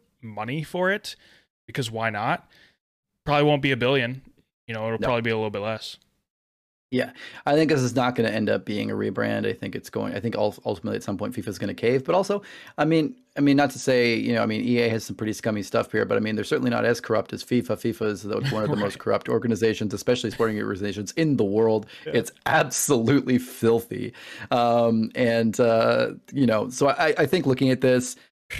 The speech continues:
Speaker 2: like, fuck fifa. Uh, it'd be great if they didn't get any cash. Um, but on the flip side, too, um, you know, E A is not really a, a shining example of our favorite, uh, consumer-friendly company over here, too. So, I mean,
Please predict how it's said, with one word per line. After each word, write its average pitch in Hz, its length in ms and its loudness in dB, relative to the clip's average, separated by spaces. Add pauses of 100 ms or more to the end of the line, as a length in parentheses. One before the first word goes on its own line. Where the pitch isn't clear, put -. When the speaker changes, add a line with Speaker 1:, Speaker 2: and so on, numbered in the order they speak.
(240)
Speaker 2:
like, 127 160 0
fuck 143 260 0
fifa. 117 540 2
Uh, 113 340 2
it'd 110 100 -2
be 117 80 0
great 123 260 4
if 156 120 2
they 110 100 2
didn't 110 220 -2
get 117 120 0
any 107 180 -4
cash. 107 600 -4
Um, 123 380 2
but 123 140 2
on 120 160 4
the 117 40 0
flip 127 240 0
side, 117 380 2
too, 147 500 0
um, 127 460 2
you 143 80 0
know, 143 180 4
E 147 160 2
A 143 60 4
is 143 160 0
not 127 160 0
really 123 240 4
a, 113 240 2
a - 20 -4
shining 117 380 0
example 113 440 0
of 107 120 2
our 104 80 0
favorite, 110 520 0
uh, 107 220 4
consumer-friendly 110 640 -4
company 110 340 -6
over 104 200 -4
here, 101 160 0
too. - 280 0
So, 123 280 2
I 123 40 4
mean, 127 320 2